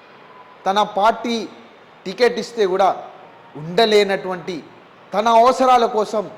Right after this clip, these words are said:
పార్టీలు మార్చి ప్రభుత్వంలో ఉన్నటువంటి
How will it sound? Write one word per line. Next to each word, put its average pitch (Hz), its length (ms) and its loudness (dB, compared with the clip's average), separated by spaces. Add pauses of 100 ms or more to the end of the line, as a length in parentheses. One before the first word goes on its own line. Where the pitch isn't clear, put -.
(500)
పార్టీలు 208 480 2
మార్చి 202 500 -2 (380)
ప్రభుత్వంలో 220 580 0
ఉన్నటువంటి 196 800 -6